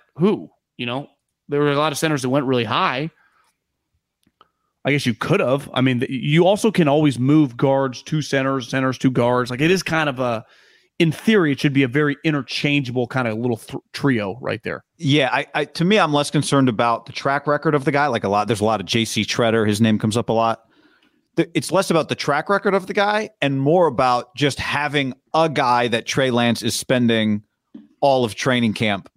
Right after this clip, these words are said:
Speaker 2: practicing with. Whoever that is, if that's Jake Brendel, Brendel, if that's, uh, uh, Daniel Brunskill, if it's Keaton Sutherland, if it's Donovan West, I,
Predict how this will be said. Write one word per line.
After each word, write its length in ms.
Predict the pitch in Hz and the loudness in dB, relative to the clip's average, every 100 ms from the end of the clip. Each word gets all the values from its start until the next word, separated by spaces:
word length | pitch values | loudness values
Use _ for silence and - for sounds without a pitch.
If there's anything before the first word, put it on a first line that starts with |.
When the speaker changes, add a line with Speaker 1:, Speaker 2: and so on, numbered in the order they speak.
| - | -6
Speaker 2:
practicing 580 | 120 90 - - 87 | -4 -4 -8 -10 -10
with. 340 | 82 76 71 _ _ _ _ _ _ _ _ | -10 -12 -12 _ _ _ _ _ _ _ _
Whoever 380 | 185 202 220 220 | 0 2 4 4
that 160 | 202 | 4
is, 240 | 208 104 - | 2 -2 -6
if 100 | 117 | -2
that's 220 | 160 156 | -2 -2
Jake 340 | 110 139 156 131 | -4 -2 -2 -2
Brendel, 520 | 151 160 156 156 - | -2 2 2 2 -2
Brendel, 720 | 135 139 151 147 143 151 156 131 | -6 0 2 2 4 4 2 0
if 80 | 113 | 0
that's, 340 | 131 127 - _ _ _ - | 0 0 -16 _ _ _ -4
uh, 40 | |
uh, 720 | 120 113 107 123 113 107 104 101 - | 0 0 -2 -2 0 0 -2 -6 -6
Daniel 260 | 147 151 143 | -4 -2 -2
Brunskill, 640 | 127 147 156 156 151 147 | 0 0 -2 2 2 2
if 80 | 113 | 0
it's 140 | - | -8
Keaton 460 | - - 165 151 135 | -8 -6 -4 -6 -6
Sutherland, 680 | - 151 156 160 151 151 | -4 -2 2 4 4 2
if 100 | 139 | -2
it's 140 | 120 101 | -4 -6
Donovan 460 | 117 139 147 131 | -4 -2 -4 -6
West, 280 | 123 131 139 | -2 0 0
I, 140 | 143 | -2